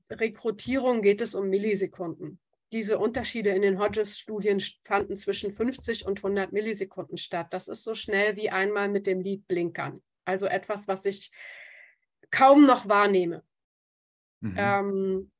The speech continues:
Speaker 1: ein normaler Video im Fernsehen hat ungefähr fünfundzwanzig Bilder pro Sekunde. Das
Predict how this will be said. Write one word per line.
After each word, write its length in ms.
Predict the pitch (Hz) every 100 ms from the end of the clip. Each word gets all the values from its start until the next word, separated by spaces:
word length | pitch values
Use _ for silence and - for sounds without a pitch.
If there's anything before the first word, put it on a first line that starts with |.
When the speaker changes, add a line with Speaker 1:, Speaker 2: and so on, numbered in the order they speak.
| -
Speaker 1:
ein 220 | 196 214
normaler 640 | 202 202 196 226 233 214
Video 500 | 214 202 196 196 190
im 160 | 175 185
Fernsehen 960 | - 233 233 233 208 226 214 214 202 185
hat 320 | 196 190 -
ungefähr 440 | 214 214 208 190
fünfundzwanzig 720 | 196 233 226 214 190 185 190
Bilder 320 | - 190 190 185
pro 500 | - - 190 190 185
Sekunde. 720 | 180 170 - 311 302 285 285 - - - - - - _ _ _ _ _ _ _ _
Das 460 | 269 302 294 -